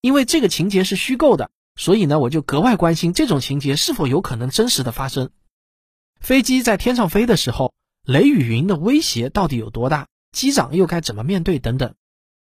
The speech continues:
为了满足好奇心呢，我就拉着一位南航的机长，叫祥子盖地虎，他也是我们科学声音的资深老听众了，我就问了很久。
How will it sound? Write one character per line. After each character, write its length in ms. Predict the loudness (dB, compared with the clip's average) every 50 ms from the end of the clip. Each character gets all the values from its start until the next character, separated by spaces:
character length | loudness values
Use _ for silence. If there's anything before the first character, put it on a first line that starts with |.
| _ _
为 100 | 2 2
了 100 | 4 4
满 120 | 2 0
足 80 | -2 -4
好 160 | -2 -2 -2
奇 140 | -2 -2 -2
心 160 | 0 0 2
呢， 160 | 2 2 0 -2 _ _ _ _ _ -8
我 60 | -4
就 80 | 0 2
拉 180 | 2 2 4 2
着 80 | 2
一 100 | 2 2
位 140 | 2 2 2
南 240 | 0 0 -2 -2 0
航 140 | 0 0 0
的 80 | -2
机 180 | -2 -2 -4 -4
长， 220 | -4 -6 -8 -10 _ _ _ -14
叫 160 | -12 -10 -8
祥 300 | -8 -8 -6 -6 -4 -4
子 80 | -2 -2
盖 160 | 0 0 0
地 140 | -2 -2 -4
虎， 360 | -6 -8 -10 -8 -6 -6 -6 _ _ _ _ _ _ -2
他 140 | 0 2
也 140 | 2 2 2
是 140 | 0 2 2
我 100 | 2 2
们 120 | 2 -2
科 140 | -2 0 0
学 120 | 2 2 2
声 160 | 2 2 2
音 120 | 2 2
的 140 | 2 2 0
资 160 | 0 0 2
深 160 | 2 2 2
老 100 | 0 0
听 160 | -2 0 2 4
众 160 | 4 2 2
了， 140 | 0 -4 -10 _ _ _ _ _ _ _ _
我 100 | -8 -6
就 80 | 0
问 160 | 4 6 6
了 80 | 6 4
很 220 | 2 0 -2 0
久。 160 | 0 0 -2